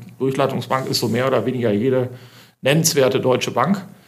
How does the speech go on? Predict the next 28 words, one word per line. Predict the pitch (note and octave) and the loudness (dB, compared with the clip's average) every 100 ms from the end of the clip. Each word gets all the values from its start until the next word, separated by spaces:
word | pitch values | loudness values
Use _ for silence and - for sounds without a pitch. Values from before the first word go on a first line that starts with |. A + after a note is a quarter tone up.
| _ _ _ _ _ - | _ _ _ _ _ -2
ähm, | B2+ B2+ B2 B2 | 0 2 0 0
die | D3 | 0
dann | D3 C3+ | 2 2
das | D3+ - | 0 0
Geschäft, | - C#3 D#3+ - | -2 0 0 0
wenn | D#3+ | 0
man | D3+ D3 | 2 2
so | C#3+ C3 | 0 2
will, | C#3+ D3 | 4 2
für | C#3+ - D#3+ E3+ | 0 0 4 4
ihre | E3+ D#3+ C#3 C#3 | 4 2 4 4
Industriekunden | B2+ B2 A#2 - C#3+ C3+ C3+ G2+ | 4 2 0 0 0 2 2 2
bei | B2 | 0
der | B2+ A#2+ | 0 -2
K | A#2 G#2 | 0 0
F | G#2 | 0
W | G#2 | -4
einstiehlt, | - A#2 - - E2+ - | -4 -2 -4 -4 -8 -6
Anträge | B2+ B2 B2 A#2 | -6 -4 -2 -2
stellt, | A2+ A2+ G2+ | -2 -4 -4
Zusagen | C#3+ B2 A#2+ G#2 | -6 -4 -2 -2
entgegennimmt | G#2 - B2 A2 A#2+ A#2 | -2 -2 -6 -4 -6 -6
und | A#2+ - | -4 -2
dann | A2 | -2
eben | G2+ A2+ | -2 -4
den | A2 | -4
Förderkredit | - C3 A2+ - - - | -2 -2 -2 -6 -12 -10
rauslegt. | G#2 A2+ - - - | -6 -4 -6 -10 -16